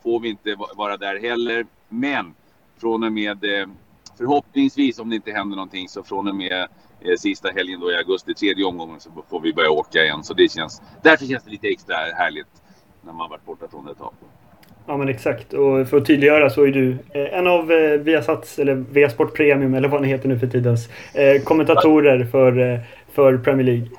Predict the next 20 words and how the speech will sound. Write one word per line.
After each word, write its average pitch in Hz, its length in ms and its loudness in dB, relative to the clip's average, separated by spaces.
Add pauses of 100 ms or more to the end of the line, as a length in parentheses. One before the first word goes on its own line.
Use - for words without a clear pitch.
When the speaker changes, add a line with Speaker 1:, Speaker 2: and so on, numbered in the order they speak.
(960)
Speaker 1:
Ja, 139 140 8
jag 160 60 6
har 151 80 2
ju 143 60 0
hållit 139 240 -6
på 135 80 -4
med 127 160 -4
det 120 60 -4
här 107 80 -6
några 101 180 -6
år 92 160 -4
nu, 87 280 -8
eh, 85 60 -10
bo-, 95 300 -8
både 92 180 -8
på 101 120 -10
den 101 120 -8
gamla 90 300 -6
kanalen 90 640 -6
som 87 400 -12